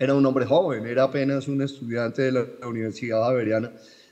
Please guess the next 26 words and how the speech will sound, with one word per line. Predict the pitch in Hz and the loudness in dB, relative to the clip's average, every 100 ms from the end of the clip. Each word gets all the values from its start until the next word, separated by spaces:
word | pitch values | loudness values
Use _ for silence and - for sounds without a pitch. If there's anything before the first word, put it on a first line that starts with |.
| - | 0
Haber | 135 139 | 2 4
descubierto | 185 - 160 143 139 139 160 165 | 2 0 0 4 4 2 -2 -2
eso | 165 151 165 | -2 -4 -4
me | 151 | -2
humanizó | 135 120 120 117 113 - 147 123 - - - | -2 -4 -6 -8 -6 2 2 2 -2 -12 -10
a | 113 | -6
Luis | 110 110 | -6 -6
Carlos | - 110 113 120 | -4 -4 -4 -4
Galán. | 113 107 110 - 120 117 104 - _ _ _ _ _ _ - | 0 0 0 -2 0 0 -2 -10 _ _ _ _ _ _ -12
Eh, | 110 110 110 110 - - - _ | -6 -4 -4 -4 -8 -14 -16 _
digamos | - 120 123 127 139 147 | -8 -2 0 2 2 -2
que | - 135 | 0 0
hasta | 117 - | 0 -4
me | 120 123 | -2 -2
lo | 120 123 | -2 -2
engrandeció | 110 120 120 110 107 104 151 139 107 _ | -2 -2 -2 -2 -4 -2 4 4 2 _
como | - 123 113 | -6 -6 -4
ser | 95 120 | -4 0
humano, | 135 139 131 107 95 _ _ _ _ _ | 2 4 2 0 -8 _ _ _ _ _
que, | 139 131 135 135 - | 0 2 2 0 -6
eh, | 117 117 110 110 | -4 0 0 -2
eh, | 123 110 107 101 | -2 0 0 -2
tenía | - 110 117 127 127 127 110 92 _ | -4 -4 0 0 2 0 -2 -6 _
ardores, | - 120 139 143 127 110 | -8 -2 2 4 4 0
deseos, | 104 110 - 127 131 110 95 | -6 -6 0 2 2 0 -6
pulsiones, | - 117 92 139 139 139 120 98 - | -10 -10 -2 4 6 4 2 -6 -12